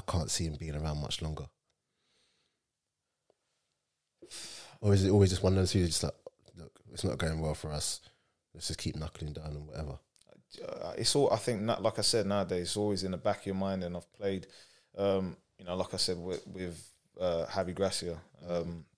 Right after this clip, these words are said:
Speaker 2: you know, he lost his job after four games of the new season at Watford, and, um, you know, I was, I wasn't in the squad at the time.
Speaker 1: Mm.
Speaker 2: He was one of the managers who, like,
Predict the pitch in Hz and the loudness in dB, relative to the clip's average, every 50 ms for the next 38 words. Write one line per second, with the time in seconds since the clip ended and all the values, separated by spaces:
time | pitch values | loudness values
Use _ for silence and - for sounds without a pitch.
0 | _ _ _ _ _ _ _ _ _ _ _ - - - 87 78 78 90 87 90 | _ _ _ _ _ _ _ _ _ _ _ -6 -6 -4 -4 -6 -4 -4 -4 -4
1 | - - - - 82 - - 92 82 - 87 87 - - - - 85 85 87 85 | -4 -6 -6 -10 -10 -8 -8 -10 -8 -6 -6 -8 -8 -8 -14 -16 -16 -16 -16 -16
2 | - - - - - 104 95 92 - 92 90 90 90 82 85 82 85 90 90 85 | -18 -20 -20 -20 -16 -16 -16 -12 -8 -6 -6 -4 -6 -6 -8 -10 -14 -16 -18 -14
3 | 85 - - 101 98 92 87 85 92 90 87 67 78 92 - - - - 90 87 | -4 -4 -4 -2 -2 -4 -4 -4 -4 -4 -6 -4 -4 -6 -6 -6 -8 -12 -12 -12
4 | 85 _ _ _ _ _ _ _ _ _ _ _ _ _ - - 87 87 90 87 | -12 _ _ _ _ _ _ _ _ _ _ _ _ _ -8 -4 -4 -4 -2 -4
5 | 78 92 92 90 90 90 87 85 82 69 - _ _ _ _ _ _ _ _ _ | -2 2 2 2 4 2 0 0 -4 -12 -14 _ _ _ _ _ _ _ _ _
6 | _ _ _ _ _ _ _ - 104 98 95 95 90 87 87 92 92 90 82 80 | _ _ _ _ _ _ _ -20 -16 -8 -6 -4 -4 -2 -4 -4 -6 -8 -10 -6
7 | - - - - - - - - - - - _ _ _ _ _ _ _ _ _ | -6 -4 -4 -4 -6 -8 -12 -16 -20 -20 -20 _ _ _ _ _ _ _ _ _
8 | _ - 92 98 104 101 101 95 95 90 85 - - 117 113 101 90 82 80 - | _ -6 -2 0 2 2 2 2 0 -2 -4 -4 0 0 0 2 0 -2 -2 -2
9 | 95 90 87 82 78 - _ - 101 95 90 85 82 80 _ _ _ _ _ _ | -4 -4 -4 -6 -10 -14 _ -12 -12 -10 -10 -12 -14 -18 _ _ _ _ _ _
10 | _ _ _ - 104 104 98 98 90 85 95 95 92 92 92 95 98 92 92 87 | _ _ _ -20 -10 -6 -4 -4 -4 -2 -2 -2 -2 -2 -2 -2 -2 -2 -2 -4
11 | 80 85 82 - - 90 90 85 78 85 85 85 82 - - - | -6 -4 -4 -4 -4 -4 -4 -4 -2 0 0 0 0 -2 -6 -14